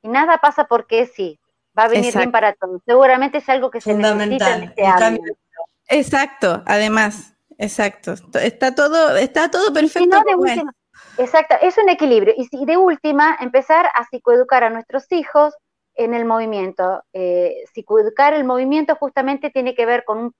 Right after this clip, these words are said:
Speaker 1: una serie de ejercicios que pueda hacer eh, tranquilito, tal vez en el, en el, en el banco, si no le permiten levantarse,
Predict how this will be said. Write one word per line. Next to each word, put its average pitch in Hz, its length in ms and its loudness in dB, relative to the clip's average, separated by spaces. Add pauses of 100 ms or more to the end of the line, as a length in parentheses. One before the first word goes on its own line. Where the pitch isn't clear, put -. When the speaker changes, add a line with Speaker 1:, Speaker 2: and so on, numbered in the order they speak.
(300)
Speaker 1:
una 277 200 -2
serie 269 340 0
de 202 80 -2
ejercicios 240 560 -6
que 254 100 -8
pueda 254 280 0
hacer 269 360 0 (460)
eh, 190 120 -4
tranquilito, 285 960 2
tal 240 160 2
vez 302 240 2 (100)
en 214 180 -8
el, 190 300 -6
en 196 180 -8
el, 185 180 -12
en 185 200 -10
el 180 100 -8
banco, 320 320 2
si 214 160 -8
no 202 180 -2
le 202 300 -2
permiten 202 560 -2
levantarse, 285 840 0